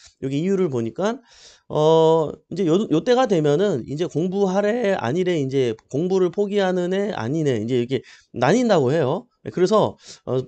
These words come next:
이 돈을 쓰는 사람들은 쓰는데 또 굳이 또 이렇게 안 쓰면은 또 굳이 애한테도 들어갈 돈이 없어. 교복 맞추고 뭐하고 그러면 물론 사복도 좀 사주지만 그렇게 뭐 또 큰 돈이 들어가진 않잖아요. 가끔 이제 목돈이 들어가서 그렇지. 어쨌든, 아, 열여섯 살 때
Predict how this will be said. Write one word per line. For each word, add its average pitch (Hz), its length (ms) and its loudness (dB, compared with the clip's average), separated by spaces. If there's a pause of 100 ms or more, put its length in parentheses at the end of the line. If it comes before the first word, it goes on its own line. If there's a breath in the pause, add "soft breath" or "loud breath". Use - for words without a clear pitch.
이 180 220 -6
돈을 208 280 2
쓰는 269 280 -2
사람들은 240 380 2
쓰는데 208 460 0
또 240 300 0 (440)
굳이 269 360 -4
또 277 140 -2
이렇게 254 180 -2
안 170 240 0
쓰면은 240 500 -2
또 254 180 -6 (140)
굳이 202 260 -4
애한테도 226 440 2
들어갈 185 340 0
돈이 175 200 0
없어. 160 480 -4 (340)
교복 240 220 0
맞추고 240 340 0
뭐하고 175 320 4
그러면 190 240 -2
물론 160 200 -2
사복도 214 400 -8
좀 202 100 -6
사주지만 180 680 -8 (400 loud breath)
그렇게 220 380 2
뭐 220 160 4
또 202 100 -6
큰 285 160 0
돈이 311 180 0
들어가진 208 340 -2
않잖아요. 110 440 -8
가끔 196 380 -6
이제 160 100 0
목돈이 156 320 -2
들어가서 147 300 0
그렇지. 131 500 -6 (380 loud breath)
어쨌든, 196 560 -2 (400 soft breath)
아, 113 280 0
열여섯 131 300 4
살 147 240 -4
때 208 300 -4